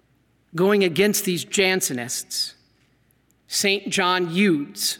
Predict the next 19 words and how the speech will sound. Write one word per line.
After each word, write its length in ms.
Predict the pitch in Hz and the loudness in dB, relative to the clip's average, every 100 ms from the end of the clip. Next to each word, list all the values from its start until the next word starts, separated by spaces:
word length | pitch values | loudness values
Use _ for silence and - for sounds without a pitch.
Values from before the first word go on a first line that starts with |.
| - | -10
spelled 540 | - - 165 160 143 - | -6 -2 0 -2 -4 -2
E 220 | 208 190 | 2 2
U 380 | 156 151 190 160 | 2 0 2 2
D 380 | 135 185 196 196 | 0 -2 -2 -2
E 200 | 214 202 | -2 0
S, 500 | 180 151 127 - - - _ _ _ _ _ _ _ _ - | 0 -2 -4 -10 -12 -16 _ _ _ _ _ _ _ _ 0
basically 560 | 190 220 302 247 240 | 2 2 0 0 0
began 500 | 190 185 160 196 202 | 0 -2 0 2 2
the 80 | 190 | 0
spirituality 1400 | - - 202 208 208 - 170 175 175 156 143 - 131 120 _ _ _ _ _ _ _ _ _ _ - | -2 -2 2 2 2 0 0 2 0 -2 -4 -8 -10 -14 _ _ _ _ _ _ _ _ _ _ -2
that 180 | 180 147 | -2 2
demanded 680 | 185 185 226 285 277 214 | 2 4 4 4 4 4
not 400 | 185 226 285 - | 2 2 2 0
just 240 | 208 214 - | -2 -2 0
imitating 560 | 240 262 247 196 185 175 | 2 2 2 2 2 0
Christ 440 | - 202 220 - | -2 -2 0 -2
in 120 | - 175 | -2 -2
our 160 | 147 - | -4 -2
actions 840 | 226 240 - - - 120 - - | 0 0 -2 -4 -6 -10 -8 -8